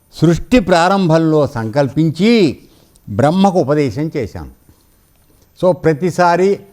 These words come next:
మహాప్రళయం అయిపోయిన తర్వాత ఆయన నాభిలోంచి అనేకం అవుదామనే సంకల్పన రాగానే మొట్టమొదట ఆయన నాభిలోంచి బ్రహ్మగారు జన్మిస్తాడు. So తను ఉన్నటువంటి ఈ జ్ఞ-, జ్ఞానాన్ని, మొత్తం బ్రహ్మ జ్ఞానాన్ని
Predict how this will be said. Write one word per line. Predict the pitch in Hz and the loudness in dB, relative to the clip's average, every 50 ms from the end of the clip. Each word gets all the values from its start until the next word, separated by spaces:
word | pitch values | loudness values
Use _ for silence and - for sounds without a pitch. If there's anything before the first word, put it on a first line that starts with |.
| _ _ _ _ _ _ - | _ _ _ _ _ _ -8
మహాప్రళయం | 127 127 165 175 175 - 165 170 165 160 165 156 | -4 -2 0 0 0 0 0 0 2 2 2 2
అయిపోయిన | 151 139 151 135 139 160 160 151 | 0 0 0 0 0 0 0 0
తర్వాత | 131 139 131 127 120 117 - 151 175 190 185 - - - _ _ _ - - | 0 -2 -2 -2 -2 -2 -2 0 0 0 -2 -4 -10 -20 _ _ _ -6 -2
ఆయన | 117 135 151 151 139 135 | 0 0 0 0 0 0
నాభిలోంచి | 127 123 135 147 139 151 165 160 151 151 143 147 160 190 180 - - - | 0 0 2 2 2 2 2 2 2 0 0 -2 -2 -2 -4 -4 -6 -8
అనేకం | 120 131 156 175 185 160 160 175 | -4 -2 -2 -2 -2 -2 -2 -2
అవుదామనే | 165 156 160 160 156 151 147 147 147 139 127 | 0 0 0 0 0 -2 -2 -2 -4 -6 -6
సంకల్పన | - 127 127 127 123 156 143 143 - 135 127 | -8 -8 -10 -8 -6 -6 -6 -6 -6 -8 -6
రాగానే | 120 127 127 135 135 135 143 170 | -4 -6 -4 -4 -4 -6 -6 -4
మొట్టమొదట | 170 143 135 139 - 160 160 160 147 | -4 -6 -6 -6 -6 -6 -6 -4 -4
ఆయన | 147 135 123 120 | -4 -4 -6 -6
నాభిలోంచి | 117 117 127 135 131 139 135 127 123 117 - 185 180 - - - - _ - | -6 -6 -6 -4 -4 -4 -6 -6 -6 -6 -6 -6 -6 -6 -10 -20 -20 _ -6
బ్రహ్మగారు | 113 120 127 143 147 135 139 131 123 | -4 -2 0 0 0 0 0 -2 -2
జన్మిస్తాడు. | 104 101 101 107 104 95 - - 90 78 - _ _ _ _ _ _ _ _ _ _ _ _ _ _ _ _ _ _ _ _ _ - - 190 | -2 -4 -4 -4 -6 -8 -8 -10 -14 -14 -14 _ _ _ _ _ _ _ _ _ _ _ _ _ _ _ _ _ _ _ _ _ -4 0 2
So | 208 196 185 165 143 - - - _ _ _ _ _ _ _ _ _ _ _ - | 4 4 4 2 0 -4 -8 -20 _ _ _ _ _ _ _ _ _ _ _ -2
తను | 151 160 175 175 170 139 - - - - 147 | 0 2 2 2 0 -2 -4 -12 -12 -6 -2
ఉన్నటువంటి | 147 160 190 202 202 185 196 190 185 175 180 | 0 2 2 2 2 2 2 0 0 0 -2
ఈ | 170 165 160 | -2 -2 -4
జ్ఞ-, | 135 123 127 131 135 127 120 117 131 | -4 -4 -4 -6 -6 -6 -6 -8 -8
జ్ఞానాన్ని, | 123 117 127 143 151 160 180 196 190 180 175 180 196 214 | -6 -4 0 0 2 2 2 2 4 4 2 2 2 2
మొత్తం | 208 175 165 156 - - 175 175 156 | 2 2 0 0 0 -2 -2 0 0
బ్రహ్మ | 143 135 143 151 156 156 151 139 131 120 | 0 0 0 0 0 0 0 -2 -4 -6
జ్ఞానాన్ని | 110 113 123 131 135 135 131 123 123 139 160 202 220 196 | -6 -6 -4 -4 -2 -2 -2 -2 -2 0 0 -2 -2 -4